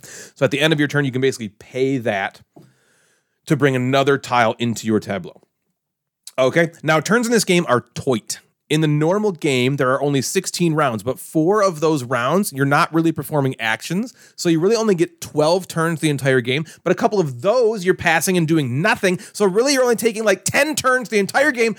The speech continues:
which is one of the most toit games there are. I'm stressed just thinking about it.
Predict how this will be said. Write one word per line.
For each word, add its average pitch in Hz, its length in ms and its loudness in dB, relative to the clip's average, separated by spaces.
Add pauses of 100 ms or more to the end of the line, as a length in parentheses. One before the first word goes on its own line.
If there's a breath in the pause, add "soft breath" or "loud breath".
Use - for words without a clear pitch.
(160 loud breath)
which - 140 -4
is - 60 -10
one 240 100 2
of 226 40 -4
the 233 60 0
most 220 200 2
toit 320 360 -2
games 240 260 0
there 214 180 2
are. 165 320 2 (240 loud breath)
I'm 147 120 -4
stressed 247 420 -2
just 226 160 0
thinking 156 260 0
about 87 220 -2
it. - 80 -20